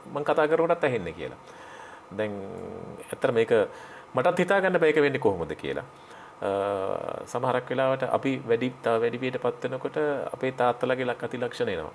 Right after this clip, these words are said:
ඔයාට ඔයාගේ තාත්තගේ හරි ඔයාගේ අම්මාගේ හරි ගති ලක්ෂණ එනවා. ඒක ජානමය ස්වභාවයක්, ලේ, ලේ වල, ලේ, ලේයත් සමග එන ස්වභාවයක්. ඒක, ඒක ඇත්තටම, අ, ඒකනේ අපිට අසාමාන්‍ය අසහාය බැඳීමක් තියෙන අපේ දෙමව්පියන් එක කොච්චර කළත් ඒක අතහරින්න බැරි තරම් සම්බන්ධතාවක්.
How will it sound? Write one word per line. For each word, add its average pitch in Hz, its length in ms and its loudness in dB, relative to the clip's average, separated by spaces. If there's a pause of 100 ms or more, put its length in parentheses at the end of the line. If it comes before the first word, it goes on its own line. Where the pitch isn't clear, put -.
(280)
ඔයාට 113 240 4
ඔයාගේ 117 260 4
තාත්තගේ 117 320 0
හරි 123 140 0
ඔයාගේ 120 260 0
අම්මාගේ 117 360 -4
හරි 120 140 -8
ගති 113 260 -6
ලක්ෂණ 113 300 -6
එනවා. 78 200 -8 (360)
ඒක 113 200 -2
ජානමය 104 480 2 (320)
ස්වභාවයක්, 85 560 0 (120)
ලේ, 98 240 0 (200)
ලේ 92 180 -2
වල, 101 200 -2
ලේ, 98 280 0
ලේයත් 98 300 0
සමග 107 260 -2
එන 107 140 -4
ස්වභාවයක්. 92 600 -4
ඒක, 98 160 -6
ඒක 104 140 -4
ඇත්තටම, 110 380 -4
අ, 107 100 0 (1200)
ඒකනේ 123 300 0
අපිට 123 220 -2 (720)
අසාමාන්‍ය 120 640 0
අසහාය 113 380 0
බැඳීමක් 110 460 -4
තියෙන 120 220 -6
අපේ 110 200 -2
දෙමව්පියන් 110 540 -4
එක 117 140 -4
කොච්චර - 380 -2
කළත් 110 320 -6
ඒක - 260 -8
අතහරින්න 110 420 -4
බැරි 110 180 -4
තරම් 113 260 -8
සම්බන්ධතාවක්. 113 640 -10